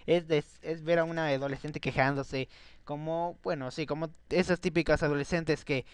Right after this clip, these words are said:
lo único que hacen es quejarse de que la vida no es como ellas quieren, el mundo conspira, bla, bla, bla. No es un episodio que considere ridículo, pero tampoco pienso que es lo mejor del mundo. No está en la lista de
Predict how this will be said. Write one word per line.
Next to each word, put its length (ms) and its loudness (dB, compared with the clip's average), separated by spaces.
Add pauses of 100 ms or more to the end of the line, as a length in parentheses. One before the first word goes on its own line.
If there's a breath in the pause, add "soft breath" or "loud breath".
(180 loud breath)
lo 80 -2
único 200 -2
que 100 2
hacen 160 0
es 120 -8
quejarse 520 2
de 140 0
que 280 0
la 160 4
vida 200 2
no 100 -6
es 100 -10
como 200 -6
ellas 200 -12
quieren, 320 2
el 80 -2
mundo 260 -6
conspira, 840 -2
bla, 140 0
bla, 100 0
bla. 120 -8
No 120 -4
es 100 -4
un 80 -4
episodio 340 -6
que 100 -12
considere 500 -6
ridículo, 720 0
pero 160 -4
tampoco 360 -2
pienso 300 -4
que 80 -2
es 60 -4
lo 80 -2
mejor 280 -4
del 180 -6
mundo. 380 -6
No 100 -4
está 240 -2
en 220 -2
la 120 0
lista 240 -4
de 200 -4